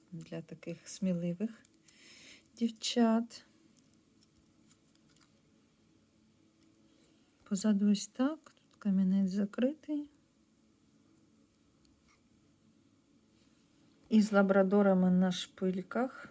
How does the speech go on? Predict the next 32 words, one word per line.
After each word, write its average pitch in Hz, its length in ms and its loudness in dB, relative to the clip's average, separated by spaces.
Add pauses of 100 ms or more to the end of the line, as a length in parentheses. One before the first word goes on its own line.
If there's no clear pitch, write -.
(240)
ось 180 200 -4
такі, 208 540 2 (220)
тисяча 226 520 2
шістсот 202 540 2
гривень 180 520 4
вартість. - 640 -10 (640)
Тут - 300 -14
трошечки - 580 0
різні 247 320 6
лабрадорчики. 165 840 0
Тут - 120 -20 (120)
така, 175 400 -6 (1000)
така 233 300 2
ірізація, 254 680 4
а 180 40 -2
цей 254 280 -2
повністю 160 720 -6
світи. 170 540 -10 (2500)
Вони 185 280 0
трошки 190 560 -4
як 170 280 -6
асиметричні, - 960 -6
маю 156 200 -6
на 156 80 -6
увазі, 175 260 -4
ще - 220 -6
не 165 140 -4
однакові, 202 400 0
одна 180 260 0
як 180 120 -4
трошечки - 560 -6
більшенька. - 800 -4